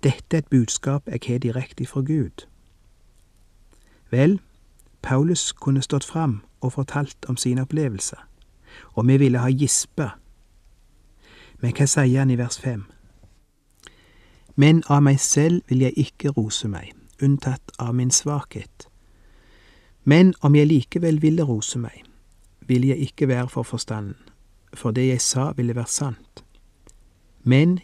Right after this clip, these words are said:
jeg lar det være, for jeg vil ikke at noen skal gjøre seg større tanker om meg enn de, enn de han får når han ser og hører meg.»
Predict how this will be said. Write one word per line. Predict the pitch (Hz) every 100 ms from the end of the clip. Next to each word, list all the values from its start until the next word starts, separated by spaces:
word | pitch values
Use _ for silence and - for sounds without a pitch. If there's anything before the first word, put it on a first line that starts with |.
| -
jeg | 120
lar | 123 120
det | 120
være, | 117 110 95 123 98 - _ _ _ -
for | - -
jeg | 123 123
vil | 123 -
ikke | 147 - 180
at | -
noen | 151 131 147
skal | 151 - 127
gjøre | 123 123
seg | - 117
større | - 143 143
tanker | 127 127 107 - 139 113
om | 117
meg | 110 107 104 _ _ _ -
enn | 120
de, | 117 123 117 - _ -
enn | 127
de | 131 143
han | 120
får | 120 - 123 131 - _ -
når | 117
han | 113
ser | - - 117 120 - _ -
og | 113 110
hører | 107 107
meg.» | 104 98